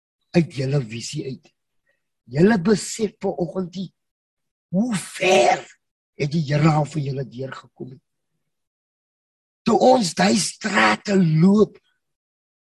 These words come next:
toe ons met hy mense praat, toe ek Sondag na die volk kyk hoe hulle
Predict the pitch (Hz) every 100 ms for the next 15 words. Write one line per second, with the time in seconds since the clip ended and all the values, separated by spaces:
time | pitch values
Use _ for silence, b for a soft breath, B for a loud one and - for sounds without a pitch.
0 | - 214 254 202 208 214 185 170 214 214
1 | 220 214 - 190 - - - - _ _
2 | _ _ _ _ _ _ - 185 202 -
3 | - 214 233 233 226 170 - - _ _
4 | _ _ _ _ _ _ _ _ - 180
5 | 196 - 240 240 202 - 240 160 180 190
6 | 185